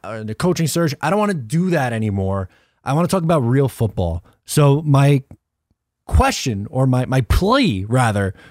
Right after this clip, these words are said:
to the New York Jets is allow me to talk about real football for another month. Please. I don't wanna start this in October. Is that asking too much?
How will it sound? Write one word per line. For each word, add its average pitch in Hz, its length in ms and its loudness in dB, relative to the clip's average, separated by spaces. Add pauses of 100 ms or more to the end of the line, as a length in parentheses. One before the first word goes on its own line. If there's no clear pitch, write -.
to - 80 -2
the 160 80 2
New 160 100 6
York 208 240 2
Jets 151 400 -2
is 135 220 2
allow 156 400 2
me 277 160 2
to 240 80 2
talk 208 280 2
about 190 260 2
real 160 340 6
football 127 600 2 (160)
for 147 240 2
another 160 320 6
month. 151 400 2 (1000)
Please. 185 520 2
I - 60 2
don't 214 80 4
wanna 254 140 4
start 226 260 -2
this 208 160 0
in 214 60 2
October. 180 600 2 (2500)
Is 92 60 -20
that 185 180 2
asking 220 320 2
too 220 160 2
much? 202 460 0